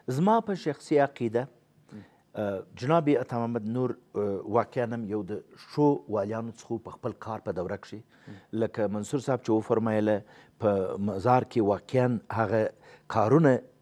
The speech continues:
او هغه پیشرفتونه او هغه دستاوردونه چې دی لري، هغه واقعاً قابل قدر دي. په ټول جهان کښې یو عرف او یو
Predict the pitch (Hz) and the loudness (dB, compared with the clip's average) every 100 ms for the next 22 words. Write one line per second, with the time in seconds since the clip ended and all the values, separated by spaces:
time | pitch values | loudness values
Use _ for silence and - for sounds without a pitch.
0 | - 107 107 120 110 - 101 - 104 - | -6 -2 2 2 0 -2 -6 -6 -10 -4
1 | 160 156 127 117 - - - 113 110 131 | 2 4 2 -2 -14 -14 -2 0 2 4
2 | 120 110 110 - - - 104 117 - 101 | 4 4 0 -6 -12 -6 -2 0 2 2
3 | 90 117 190 156 127 143 131 135 120 123 | 4 4 6 4 4 4 6 2 0 -2
4 | 143 135 - 151 143 - 101 113 92 - | -2 -4 -4 -8 -10 -12 -8 -8 -8 -10
5 | 110 - _ _ - - - 220 220 302 | -10 -12 _ _ -20 -20 6 6 8 4
6 | 302 208 180 220 202 - 135 - 170 160 | 4 4 2 0 -4 0 0 4 4 2
7 | - 110 107 | 0 -2 -2